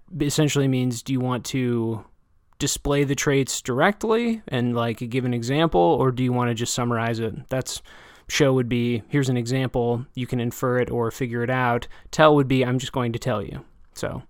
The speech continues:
anyway, so that's just an example of telling maybe a bit too much, though, again, effective. The final and, um,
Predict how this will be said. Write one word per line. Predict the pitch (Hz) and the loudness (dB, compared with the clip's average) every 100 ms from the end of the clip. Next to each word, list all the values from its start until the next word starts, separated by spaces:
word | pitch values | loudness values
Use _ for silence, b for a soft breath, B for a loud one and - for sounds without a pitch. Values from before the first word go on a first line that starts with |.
| B B B 131 | B B B -4
anyway, | 127 110 113 117 | -2 -2 -4 0
so | 151 | 2
that's | 160 160 | 4 4
just | 147 | 2
an | 147 | 2
example | 135 131 123 | 2 0 0
of | 123 | -4
telling | - 143 127 123 | -2 -2 0 0
maybe | 123 120 | 0 0
a | 117 | 0
bit | 110 107 | 0 -4
too | 110 | -8
much, | 101 143 - - | -10 -10 -12 0
though, | 208 202 - | 2 2 0
again, | 208 175 139 | 0 2 2
effective. | - 117 - 117 - - - - - - - | 0 -4 -4 -10 -10 -20 -20 -20 -20 -20 -4
The | 131 123 | 0 0
final | - 202 185 131 123 - | 2 2 2 0 -4 -8
and, | 131 120 120 117 | -6 -2 -2 -4
um, | 113 | -6